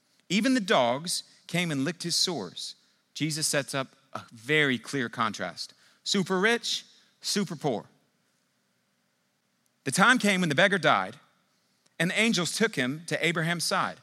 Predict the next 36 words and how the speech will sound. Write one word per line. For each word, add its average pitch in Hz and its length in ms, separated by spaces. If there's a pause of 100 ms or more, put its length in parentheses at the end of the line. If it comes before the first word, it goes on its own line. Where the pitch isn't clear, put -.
(300)
Abraham's 185 320
side 165 240
is 127 80
just 143 240
a 139 100
word 147 400 (300)
that 123 160
Jesus' 143 420
audience 139 380
would 147 60
have 131 100
un-, 127 240
understood 139 420
as, 107 80
like, 110 260
paradise. 113 640 (140)
Father 131 260
Abraham, 135 520 (180)
kind 123 140
of 101 60
founder 139 260
of 127 60
the 107 60
faith, 131 320
if 131 120
you 127 60
will. 123 300 (640)
Abraham's 160 380
side, 139 320
or 131 100
Abraham's 139 380
bosom, 139 380
your 127 260 (180)
translation 135 400
may 127 100
have, 131 220